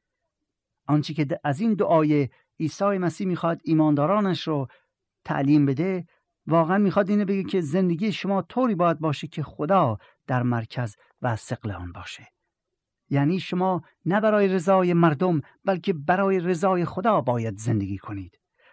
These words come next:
و مسلماً خداوند از من و شما می‌خواد که از هر خطا و دروغ و گناه و ریا و از هر نوع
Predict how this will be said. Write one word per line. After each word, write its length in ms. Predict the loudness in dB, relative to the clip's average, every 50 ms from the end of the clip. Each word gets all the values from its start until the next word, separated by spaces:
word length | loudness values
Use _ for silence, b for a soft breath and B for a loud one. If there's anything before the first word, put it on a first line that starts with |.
| b b
و 60 | 2
مسلماً 540 | 2 2 2 0 0 0 2 2 2 2 0
خداوند 560 | 0 -2 0 4 6 6 6 6 4 2 0 0
از 220 | -2 -2 -2 0
من 160 | 0 0 0
و 40 | 0
شما 320 | -2 -2 -2 0 0 0 0
می‌خواد 380 | 0 -2 -2 0 -2 -2 -2
که 120 | -2 -4 -4
از 140 | -4 -6 -8 B B B
هر 180 | B -2 -2 -2
خطا 500 | -2 -4 -4 -4 -2 0 2 2 2 2
و 160 | 2 0 0 0
دروغ 440 | 0 0 2 2 2 2 2 2
و 160 | 4 2 4 2
گناه 380 | 2 2 4 4 4 4 4
و 140 | 4 2 2
ریا 320 | 0 0 2 2 4 4 4
و 20 | 2
از 180 | 2 0 -2 -4
هر 200 | -2 0 2 2
نوع 300 | 2 2 2 2 0